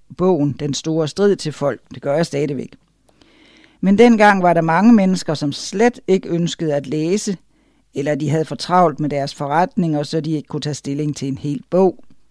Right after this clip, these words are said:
Derfor blev der udviklet en lille folder som en slags tegneserie,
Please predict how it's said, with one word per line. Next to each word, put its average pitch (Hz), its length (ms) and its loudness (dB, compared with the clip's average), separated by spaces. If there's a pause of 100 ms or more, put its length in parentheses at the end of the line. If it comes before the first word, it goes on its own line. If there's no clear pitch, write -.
(1040)
Derfor 214 240 2
blev 196 220 4
der 185 80 6
udviklet 175 640 4
en 151 100 -2
lille 151 240 -4
folder 180 440 4
som 170 220 -2
en 147 100 -2
slags 139 360 -8
tegneserie, 170 840 0